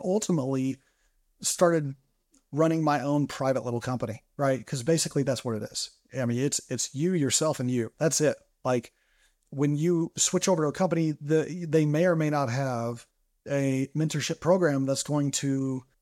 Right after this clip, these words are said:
uh, support you enough to where you don't have to be self-sufficient, self-driven. So what I've learned in switching over is I've got to pull on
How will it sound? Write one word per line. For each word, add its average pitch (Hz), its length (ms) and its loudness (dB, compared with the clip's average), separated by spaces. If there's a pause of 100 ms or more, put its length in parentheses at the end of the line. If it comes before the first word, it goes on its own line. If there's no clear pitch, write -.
uh, 131 180 0
support - 560 -2
you 143 140 0
enough 143 420 0
to 143 100 -10
where 131 520 0 (360)
you 147 160 0
don't 160 180 4
have 147 120 -2
to 135 80 -8
be 131 140 0
self-sufficient, 139 1080 -4
self-driven. 139 640 -4 (520)
So 165 400 2
what 160 300 2
I've 180 220 2
learned 156 540 2
in 131 160 -2
switching 135 460 -2
over 139 540 -2
is 131 500 -6 (380)
I've 123 220 -2
got 147 320 -2
to - 280 -4
pull 156 340 -2
on 123 600 -2